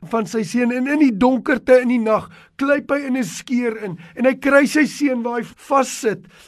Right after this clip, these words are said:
in die skeurtjie waar hy, waar hy vasgeraak het en hy het gespeel of iets daar ingeval. En hy het daar gegaan en hy het vasgehak. En hy kon sy seun uit die donker van daai grot, uit daai uithaal.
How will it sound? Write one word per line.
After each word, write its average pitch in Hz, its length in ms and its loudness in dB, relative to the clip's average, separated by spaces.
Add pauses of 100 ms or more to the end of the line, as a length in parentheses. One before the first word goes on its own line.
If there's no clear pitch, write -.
in 240 120 4
die 233 140 0
skeurtjie 247 640 -2
waar 208 220 0
hy, 156 60 -8 (360)
waar 196 260 0
hy 208 40 -2
vasgeraak 180 800 -4
het 175 160 -10
en 208 120 -4
hy 190 100 0
het - 120 -8
gespeel 196 500 -6
of - 180 -10
iets 180 280 -14
daar 175 240 -8
ingeval. 170 500 -10 (280)
En 175 60 -12
hy 180 40 -8
het 175 100 -6
daar 175 200 -6
gegaan 180 340 -10
en 180 100 -4
hy 180 60 -4
het 180 120 -8
vasgehak. - 640 -12 (320)
En 165 40 -6
hy 165 60 -8
kon 208 140 -4
sy 196 140 -2
seun 196 460 -8 (100)
uit 208 140 -4
die 202 120 -2
donker 196 460 -2
van 180 240 -10
daai 185 160 -8
grot, 160 380 -10 (100)
uit 170 160 -8
daai 185 340 -4
uithaal. 135 520 -12